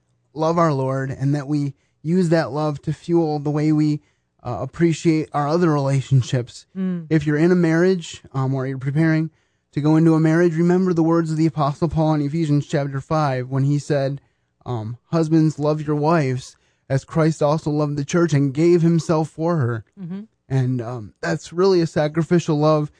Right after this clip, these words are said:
Speaker 1: that all relationships can be benefited by, is to have the love for somebody that says, "No matter what the cost, I'm gonna love this person."
Speaker 2: Mm.
Speaker 1: Jesus himself said that, um,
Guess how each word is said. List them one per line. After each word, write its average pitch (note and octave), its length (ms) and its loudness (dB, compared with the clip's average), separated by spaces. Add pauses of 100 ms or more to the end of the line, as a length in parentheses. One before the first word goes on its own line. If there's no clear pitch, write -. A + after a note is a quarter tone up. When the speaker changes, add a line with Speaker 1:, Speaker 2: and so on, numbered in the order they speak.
(320)
Speaker 1:
that D3+ 160 2
all D3+ 260 2
relationships D3+ 960 0 (120)
can E3 220 2
be D3+ 80 4
benefited D3 640 0
by, A#2+ 380 0 (500)
is C#3+ 320 -2
to D#3 160 2
have D3+ 580 0 (160)
the D3+ 100 0
love D3+ 380 0
for C#3+ 140 -2
somebody C#3+ 580 2 (420)
that C#3+ 100 -2
says, C#3+ 280 0
"No C#3+ 120 4
matter C#3+ 300 2
what D3 180 -2
the D#3 80 -2
cost, D3+ 380 0
I'm D3 160 4
gonna C#3 180 -2
love C3+ 200 0
this C3+ 160 -2
person." E3 800 -10
Speaker 2:
Mm. - 20 -20
Speaker 1:
Jesus D#3 360 0
himself D#3 520 0
said D3+ 440 -2 (220)
that, C3+ 340 -4
um, B2 360 0